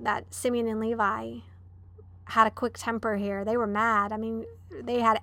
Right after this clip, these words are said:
every right to be mad about what happened to their sister, but they were quick-tempered and they acted foolishly by having this all transpire and, and taking the matter into their own hands. Um,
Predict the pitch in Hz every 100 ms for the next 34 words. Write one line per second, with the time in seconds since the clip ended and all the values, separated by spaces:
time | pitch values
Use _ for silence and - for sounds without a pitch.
0 | - 262 269 262 233 214 208 - 220 214
1 | 208 208 220 220 - 220 214 226 208 214
2 | 214 208 208 208 - 220 - - - 233
3 | - - - - - 226 - 240 240 226
4 | - 262 - 233 233 233 202 208 - 220
5 | 226 226 226 - 240 - 226 208 - 247
6 | 240 233 - 214 214 220 - - - -
7 | 240 220 214 220 220 - - - - -
8 | 233 226 220 214 220 220 - 226 208 -
9 | 220 220 214 214 - 220 220 226 226 233
10 | 226 226 214 214 214 214 202 208 208 208
11 | 233 226 202 214 220 247 247 - - -
12 | - - - - - - 240 233 220 220